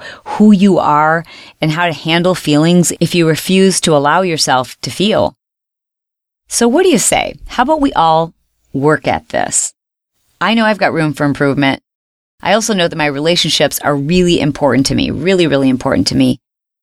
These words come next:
And I'm trying to get better. I'm trying to get better as a person.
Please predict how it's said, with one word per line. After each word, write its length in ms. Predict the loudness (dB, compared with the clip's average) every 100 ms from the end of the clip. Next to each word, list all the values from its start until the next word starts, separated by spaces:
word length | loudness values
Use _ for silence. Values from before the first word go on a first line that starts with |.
| _ _ _
And 300 | -2 0 0
I'm 100 | -2
trying 200 | -2 0
to 40 | 0
get 200 | -4 -2
better. 440 | -2 0 0 0
I'm 140 | -2 -2
trying 220 | 0 0
to 60 |
get 120 | -2 -2
better 240 | -2 0
as 100 | -2
a 60 | -4
person. 640 | -4 -4 -2 0 0 -2